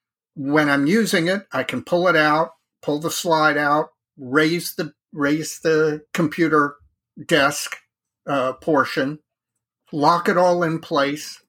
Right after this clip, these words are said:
and access my laptop. In fact, that's where it is right now, where we're recording.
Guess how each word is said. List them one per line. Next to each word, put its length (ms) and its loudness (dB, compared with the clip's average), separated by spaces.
and 160 -4
access 640 0
my 180 0
laptop. 640 -2
In 60 -20
fact, 280 -2
that's 280 -4
where 400 0
it 160 -4
is 260 -4
right 280 0
now, 240 0
where 160 -2
we're 200 -10
recording. 640 -4